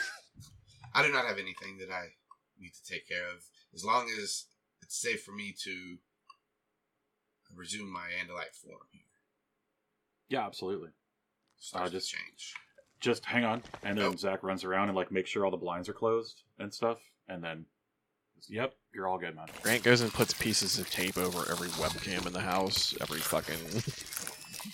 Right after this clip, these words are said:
Speaker 1: goes to the
Speaker 3: Um,
Speaker 1: Xbox Connect and goes, "No, you're not allowed."
Speaker 3: <laughs> Yeah. Um, all right, so is anybody,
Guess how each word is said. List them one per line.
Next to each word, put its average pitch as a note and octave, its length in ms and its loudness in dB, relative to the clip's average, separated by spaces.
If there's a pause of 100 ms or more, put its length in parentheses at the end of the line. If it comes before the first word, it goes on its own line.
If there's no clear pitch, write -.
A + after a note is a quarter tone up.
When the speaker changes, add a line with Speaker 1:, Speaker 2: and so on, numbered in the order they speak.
(1900)
Speaker 1:
goes A2 220 10
to G#2 120 4
the G#2+ 180 6
Speaker 3:
Um, G#2+ 80 6
Speaker 1:
Xbox A#2+ 520 12
Connect G#2+ 520 6
and F#2 140 -2
goes, F2 300 0
"No, A2+ 460 4 (240)
you're F2+ 120 0
not F#2 140 4
allowed." A#2 460 8 (680)
Speaker 3:
<laughs> - 320 -4
Yeah. F2 180 0 (1500)
Um, G#2 420 4 (1120)
all B2+ 80 4
right, B2 180 4
so C3+ 180 6
is A#2 100 4
anybody, C#3+ 680 6